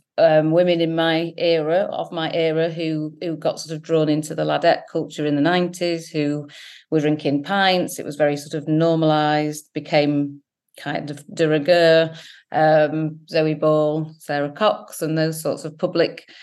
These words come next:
figures who sort of endorsed that, um, festival drinking kind of music lifestyle. And I got very much drawn into that. I demonstrated at the age of thirteen a complete lack of an off switch. So the very first time I drank alcohol, I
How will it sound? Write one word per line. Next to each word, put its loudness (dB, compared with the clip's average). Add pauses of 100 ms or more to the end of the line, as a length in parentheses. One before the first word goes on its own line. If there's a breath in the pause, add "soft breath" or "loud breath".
(180 loud breath)
figures 4
who 0
sort -6
of -4
endorsed -2
that, -6 (120)
um, 2
festival -4 (180)
drinking 0
kind -4
of -8
music -6
lifestyle. 2
And 4
I 4
got -2
very 2
much -8
drawn -4
into -4
that. -4 (260 loud breath)
I 0 (320 loud breath)
demonstrated 2
at -2
the -2
age -2
of -10
thirteen -4
a -4
complete -4
lack -2
of -2
an 0
off -6
switch. -8 (280 loud breath)
So 0
the 4
very 6
first 2
time 0
I 0
drank -2
alcohol, -2
I -6